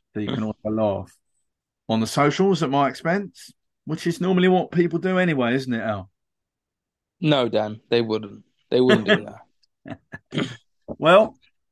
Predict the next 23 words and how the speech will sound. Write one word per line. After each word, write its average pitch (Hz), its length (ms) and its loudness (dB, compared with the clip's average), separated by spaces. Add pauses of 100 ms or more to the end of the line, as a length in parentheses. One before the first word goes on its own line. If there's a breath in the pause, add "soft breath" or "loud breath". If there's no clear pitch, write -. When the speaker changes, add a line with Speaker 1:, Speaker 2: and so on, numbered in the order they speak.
(240)
Speaker 1:
um, 131 340 2
I 156 120 4
hope 202 240 2
this 170 160 -6
group 185 280 -4
therapy 175 640 -2
has 170 180 -6
been 165 300 -6
useful 175 520 0
for 165 120 -6
people, 170 640 -4 (520 loud breath)
not 170 160 -4
just 170 280 -2
me 165 180 0
and 165 120 2
Alan. 180 420 2 (160)
I'm 185 240 0
feeling 170 320 -2
a 156 60 -2
bit 160 180 -2
happier 175 540 -2
about 170 380 2
things. 190 320 -8